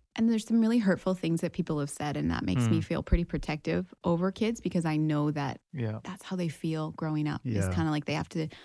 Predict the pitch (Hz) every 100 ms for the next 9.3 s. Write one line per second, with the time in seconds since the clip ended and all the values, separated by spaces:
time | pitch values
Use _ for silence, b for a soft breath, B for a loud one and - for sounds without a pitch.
0 | B - 247 - 196 165 165 160 143 131
1 | 131 - 143 147 139 135 135 - - _
2 | - 196 190 170 - 160 147 143 - -
3 | 190 170 _ _ _ _ 139 131 127 139
4 | 147 B B B B - _ _ 143 151
5 | 151 123 - 123 113 110 107 110 104 98
6 | - 107 95 95 95 95 113 107 92 95
7 | - - 101 95 95 92 95 98 _ _
8 | _ - - 123 123 135 117 - 107 131
9 | 135 -